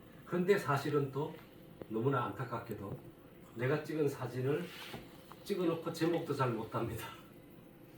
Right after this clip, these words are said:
사진에 대한 설명도 잘 못합니다. 그런 안타-, 안타까움이 있고 또 초등학교부터 고등학교 삼 학년까지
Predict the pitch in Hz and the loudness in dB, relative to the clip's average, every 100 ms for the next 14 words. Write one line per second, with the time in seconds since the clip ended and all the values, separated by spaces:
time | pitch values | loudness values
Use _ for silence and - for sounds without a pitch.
0 | - - - - - - - - - 143 | -20 -18 -18 -20 -20 -20 -18 -14 -4 0
1 | 156 147 147 131 151 170 180 170 165 196 | 4 6 6 4 0 2 2 0 -2 -4
2 | 135 110 104 - - - - - - - | -2 -2 -4 -6 -10 -12 -14 -18 -18 -16
3 | - - - - - - - - 156 147 | -16 -16 -18 -18 -18 -18 -18 -10 -2 0
4 | 117 120 - - 123 139 - 131 107 - | 0 -4 -8 -6 -4 -4 -2 0 -2 -4
5 | - - - - - - - - - - | -8 -8 -12 -18 -20 -20 -18 -18 -18 -18
6 | - - - 165 165 165 160 151 - - | -18 -16 -4 2 4 4 2 -2 -10 -10
7 | - 190 185 185 156 156 151 - - 131 | 0 2 4 2 0 0 -2 -4 -8 2
8 | 131 143 - 151 139 143 143 143 143 147 | 4 4 2 0 4 6 4 2 0 0